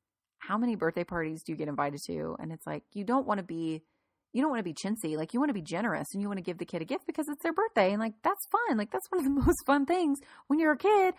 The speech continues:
about it being your birthday is you get presents from your friends. It's the best. But when you're the, when you're the parent of the kid who's going to the party and you're like, "Oh my word, another birthday party. And I don't know this kid. I don't know what this kid likes." Here is Haley's Lazy Genius tip. Choose a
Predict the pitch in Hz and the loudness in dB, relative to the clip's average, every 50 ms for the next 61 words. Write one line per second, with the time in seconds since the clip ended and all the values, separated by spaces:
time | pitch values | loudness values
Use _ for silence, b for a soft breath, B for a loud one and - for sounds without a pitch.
0 | B B B - 233 285 269 302 330 359 370 349 392 453 466 - 277 233 196 196 | B B B -4 -2 0 2 2 2 2 2 2 2 2 4 4 6 6 6 4
1 | 202 - - - - _ - - - 453 - - - - 415 480 370 339 311 - | 2 -2 -6 -16 -20 _ -6 -4 -2 0 0 0 4 6 6 6 6 4 -2 -4
2 | - 349 359 381 370 - 523 554 508 359 240 202 190 - - - - - - 480 | -4 -2 0 -2 2 4 4 6 6 4 2 0 -2 -6 -8 -8 -6 -4 -4 -4
3 | - - - 659 622 - - 214 - - - _ b b b b b - 285 311 | -2 0 2 4 6 6 6 6 2 -2 -20 _ b b b b b 4 6 6
4 | 311 269 247 - b b b b - 254 269 311 311 240 226 190 175 202 _ _ | 6 6 4 2 b b b b -4 -2 0 0 0 0 -2 -2 -4 -8 _ _
5 | - - 233 247 302 392 320 208 - 311 330 466 427 320 208 196 - b b b | -8 -4 -4 -2 -2 -4 -4 -4 -4 -4 -4 -2 -2 0 0 -2 -4 b b b
6 | b b b b _ - - 208 196 190 214 214 - 302 269 233 226 214 233 226 | b b b b _ -6 -4 -4 -2 -2 -4 -2 0 0 0 0 -2 -2 -2 -2
7 | 220 214 208 208 254 254 262 247 214 190 180 175 170 156 156 - 160 156 151 151 | 0 -2 -2 -2 -2 -2 0 0 -2 -2 -2 -4 -4 -4 -6 -6 -6 -4 -4 -2
8 | 151 151 156 151 151 143 143 147 143 143 143 147 147 - 156 139 - 147 147 - | -2 -2 -2 -2 -2 -2 -4 -4 -4 -4 -2 -4 -4 -4 -4 -4 -2 -4 -4 -4
9 | - 180 - - 214 233 240 240 233 247 254 240 240 - - - 254 247 247 254 | -4 -6 -4 -4 -2 0 0 0 0 0 0 0 -2 -4 -4 -2 -2 0 0 -2
10 | 247 - - 247 277 277 254 240 233 233 - - 226 208 202 202 214 233 - - | -2 -2 -2 0 0 0 0 -2 -4 -8 -8 -8 -4 -2 0 0 -2 -2 -6 -12
11 | - _ _ _ _ _ _ _ _ _ _ _ _ _ _ - 214 214 226 240 | -20 _ _ _ _ _ _ _ _ _ _ _ _ _ _ -4 -2 0 2 0
12 | 233 - - 170 - - 175 175 165 160 156 160 156 - - 156 147 156 - 160 | 0 0 -4 -4 -6 -6 -6 -4 -4 -2 -2 -4 -6 -4 -4 -4 -4 -4 -6 -8
13 | 151 143 151 151 147 143 - - - - - _ _ _ _ _ _ _ _ _ | -10 -8 -8 -8 -10 -10 -12 -12 -14 -14 -16 _ _ _ _ _ _ _ _ _
14 | _ _ _ _ _ _ _ - - - 240 240 240 247 - - 175 | _ _ _ _ _ _ _ -12 -6 -4 -4 -2 -4 -4 -6 -8 -8